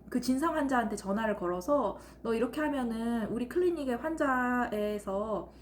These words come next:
파이어링 할 수밖에 없다. 너가 정해라." 막 이런 식으로 약간, 어, 얘기를 했거든요. 그렇기 때문에, 어, 그런 부분에서도 약간 사이다. 그래서 지금 저는 보스도 괜찮고 제 같이 일을 하고 있는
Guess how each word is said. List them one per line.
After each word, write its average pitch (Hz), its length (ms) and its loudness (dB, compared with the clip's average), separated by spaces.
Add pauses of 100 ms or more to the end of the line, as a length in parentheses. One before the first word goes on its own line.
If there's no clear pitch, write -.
(180)
파이어링 339 500 6
할 294 140 2
수밖에 254 400 -4
없다. 214 560 0
너가 220 280 2
정해라." 202 520 2
막 180 80 -2
이런 233 220 4
식으로 208 380 0
약간, 185 560 -2 (420)
어, 170 340 -4 (1000)
얘기를 220 320 6
했거든요. 180 760 0 (380)
그렇기 254 260 -2
때문에, 254 680 -2 (320)
어, 202 160 -4
그런 285 260 8
부분에서도 226 560 -2
약간 190 300 -4
사이다. 269 480 0
그래서 226 320 -4 (320)
지금 294 420 2
저는 208 380 0
보스도 214 580 -2
괜찮고 285 760 0
제 196 500 -4 (180)
같이 247 560 0
일을 226 220 -2
하고 311 260 2
있는 220 420 -2